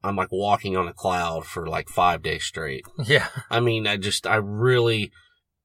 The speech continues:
Speaker 1: appreciate what that band is doing, and, and I really, really enjoy them.
Speaker 2: Yeah, such a fantastic live band. So fun.
Speaker 1: Yes.
Speaker 2: It's just, it's punk rock and roll at its finest.
Speaker 1: Yes, exa-, it, it sure is. And, uh,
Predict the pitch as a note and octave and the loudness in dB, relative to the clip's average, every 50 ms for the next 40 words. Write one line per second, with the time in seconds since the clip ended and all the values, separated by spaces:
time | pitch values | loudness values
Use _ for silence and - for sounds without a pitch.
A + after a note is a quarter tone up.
0 | _ _ _ _ _ _ - A#2 A2+ - - - C#3+ C3+ A#2+ - - A#2 A2 G#2+ | _ _ _ _ _ _ 0 0 0 0 0 2 4 4 6 4 4 4 4 2
1 | F2 - G2 G2+ - - G2+ F#2 E2+ D#2+ G2+ G2 F#2 F#2 F2+ F2 F2 E2 - - | 2 0 -2 -2 0 2 0 0 2 2 0 0 2 0 0 -2 -4 -6 -2 -2
2 | F2+ F2 F2 E2+ E2 D#2+ D2 D2+ D2 D2+ - - - E2 E2 E2 D#2+ D#2 D#2 D#2 | 0 0 0 0 -2 -4 -6 -6 -6 -10 -10 -8 -8 -6 -6 -6 -8 -10 -12 -14
3 | _ _ _ _ _ _ _ _ _ F2 F#2+ F#2 G2 G2 G#2 A2 G#2+ G2 G2+ F#2+ | _ _ _ _ _ _ _ _ _ -6 -4 -4 -4 -2 0 0 2 0 0 -4
4 | E2+ F2 F#2 F#2 F2+ F2 E2+ E2+ D#2 D#2+ D#2+ D#2 D#2 D#2 D2 B1+ C2 - _ _ | -2 -2 0 0 0 0 -2 -4 -6 -8 -10 -10 -10 -10 -12 -14 -14 -16 _ _
5 | _ _ _ _ _ _ - D3 C3+ C3 B2+ - - - - D3 C3 - - A#2 | _ _ _ _ _ _ 2 6 8 8 8 6 2 0 0 0 2 0 -4 0
6 | - C#3 C3+ B2+ G#2+ - C3 B2+ B2 - - - B2 A#2 A#2+ B2 A#2 B2 A#2+ B2 | 2 2 2 2 2 4 4 4 4 2 -4 -4 -2 -2 -2 -2 -2 -4 -2 -2
7 | A#2+ A#2 G#2+ - _ _ - - C#3+ B2+ A#2 - C3 A#2+ A#2+ A#2 A#2 A2+ A2 - | -2 -4 -6 -10 _ _ 0 0 2 2 2 0 -2 -2 0 -2 -4 -6 -8 -10
8 | _ _ _ - - - - - - - A2 G2 - - B2+ A2+ - - - - | _ _ _ -8 -8 -6 -6 -6 -6 -4 -4 -4 -4 -2 -2 -2 -2 -4 -6 -8
9 | _ _ _ _ _ _ _ _ _ _ _ _ _ _ _ _ _ _ _ - | _ _ _ _ _ _ _ _ _ _ _ _ _ _ _ _ _ _ _ -20
10 | - - A#2+ A#2 - - - C3+ C3 B2+ - B2+ B2 A#2+ - B2+ B2 B2 C3+ C3+ | -16 -14 -12 -12 -12 -4 -2 -2 -2 0 0 0 0 0 0 -2 -2 -2 -2 -2
11 | B2+ A2+ G#2+ G#2 - - C3 C3+ B2+ G#2+ - - - - - A#2 A2 - - - | -2 -4 -4 -6 -4 -4 -4 -4 -4 -6 -8 -10 -8 -4 -4 -2 -2 -2 -4 -6
12 | F#2 F2 F#2 G#2+ G2 F#2 A#2 B2 - - - A2 G#2+ F#2 - - A#2 G#2 G2 F#2+ | -6 -2 -2 -2 0 2 0 0 0 -4 -6 -6 -4 -2 -2 0 2 2 2 2
13 | F#2+ F#2+ F2+ D#2+ D2+ F#2+ F2 E2+ E2 E2+ E2 D#2+ D2+ E2 D#2+ D#2+ D#2 | 0 0 -2 -4 -4 -6 -4 -4 -4 -6 -6 -4 -4 -4 -4 -4 -6